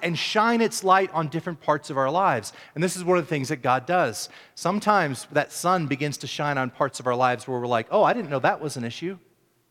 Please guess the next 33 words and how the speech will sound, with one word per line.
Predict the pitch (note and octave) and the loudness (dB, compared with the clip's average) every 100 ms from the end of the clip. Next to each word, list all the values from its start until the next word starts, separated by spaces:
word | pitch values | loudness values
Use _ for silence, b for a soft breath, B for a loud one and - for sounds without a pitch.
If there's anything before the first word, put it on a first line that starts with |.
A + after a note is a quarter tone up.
| _ _ _ _ _ _ _ _ | _ _ _ _ _ _ _ _
And | A2+ | -4
that's | C#3 | -4
what's | D3 - | -6 -2
about | A#2+ A#2+ | -2 0
to | |
happen | A2+ C3+ B2+ | -2 -2 -2
to | A2+ | -6
this | A2+ | -8
man | A#2 A2 A2 | -6 -4 -4
named | G2 G2+ | -6 -8
Philemon. | - G#2+ A2 G3+ C#3+ F2 E2 _ _ _ _ _ _ _ _ _ _ _ _ _ _ _ F3+ | -4 -4 -4 -6 -6 -10 _ _ _ _ _ _ _ _ _ _ _ _ _ _ _ _ 4
Now, | |
let | G#3+ D4+ | 6 6
me | |
give | D#4 C#4+ | 6 6
you | |
a | |
little | A#3+ A3 | 4 4
bit | F3+ | 4
of | D3 | 4
historical | F3 - G3 F3+ | 2 4 4 2
context | D#3 F#3 F#3 F#3 C3 - | 0 2 2 2 -2 -2
here | - | -8
because | C3 D#3 E3 - | -6 0 0 0
I, | D#3+ - | -2 -2
I | E3 | -2
think | B3 A#3 | -2 0
our | F#3 F3 | 2 4
minds | E3 F3 E3+ | 4 2 0
start | - C#3+ | -2 -2
racing | B2+ D3+ - D3 C3 | 0 -2 -2 -6 -4
one | C3+ | -4
direction. | A#2+ B2 C3+ - | -2 -2 -2 -6